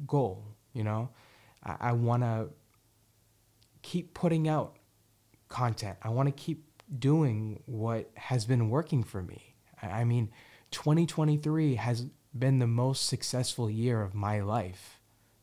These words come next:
And we're just entering June.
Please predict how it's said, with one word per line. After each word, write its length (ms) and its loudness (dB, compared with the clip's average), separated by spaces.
And 220 2
we're 220 2
just 360 0
entering 480 2
June. 420 -4